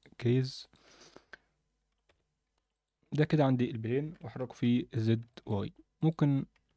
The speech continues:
طبعًا الستار بيكون الطول مثلًا تلاتة متر وليكن، فممكن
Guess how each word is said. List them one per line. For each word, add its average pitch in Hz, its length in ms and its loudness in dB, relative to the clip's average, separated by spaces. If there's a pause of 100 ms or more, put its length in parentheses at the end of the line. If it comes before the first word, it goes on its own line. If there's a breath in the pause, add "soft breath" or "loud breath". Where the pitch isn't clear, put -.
(140)
طبعًا 123 440 4
الستار 117 360 -2
بيكون 117 520 0
الطول - 360 -2
مثلًا 113 600 0
تلاتة 110 300 2
متر 110 260 0
وليكن، 120 440 -6
فممكن 120 640 -4